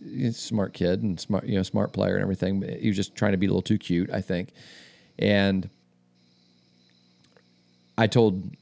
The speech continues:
the other coaches, I said, I said, "I'll, I'll talk to him, you know, when he gets in here." And then I looked up at the chart and I was reminded, "Oh, he's in the two hole."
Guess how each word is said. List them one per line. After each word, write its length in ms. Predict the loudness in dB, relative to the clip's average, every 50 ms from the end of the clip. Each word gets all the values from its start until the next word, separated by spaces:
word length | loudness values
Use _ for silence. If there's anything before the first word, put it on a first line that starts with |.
| _ _ _ _ _ _ _ _ _ _ _ _ _ _ 0
the 100 | 2 2
other 120 | 2 4
coaches, 380 | 4 4 4 4 2 0 -2 -2
I 20 | 0
said, 340 | 2 2 2 2 0 -2 -4 -2
I 60 | -2
said, 160 | 0 2 2 2
"I'll, 140 | 2 2 2 0
I'll 120 | 0 2
talk 200 | 2 2 0 0
to 140 | -2 -2 -2
him, 160 | -2 -4 -4 -4
you 120 | -2 -2
know, 140 | 0 0 0
when 100 | -2 -2
he 60 | -2
gets 200 | -2 -4 -2 -2
in 80 | 0 0
here." 240 | 2 0 0 -2 -4 -10 -20 -20 -20 -20 -20 -6 0
And 180 | 2 2 4 4
then 460 | 4 4 4 4 4 2 0 -2 -2 0
I 120 | 2 2
looked 220 | 4 4 4 4 2
up 120 | 0 0
at 80 | -2 -6
the 60 | -4
chart 260 | 0 2 4 4 2 2
and 60 | -2
I 40 | -2
was 120 | -2 -2
reminded, 460 | 0 2 2 2 2 2 2 0 0
"Oh, 100 | 0 0
he's 220 | 0 0 0 0 0
in 80 | -2
the 80 | -2 -2
two 240 | -2 0 0 0 2
hole." 300 | 0 -2 -2 -4 -8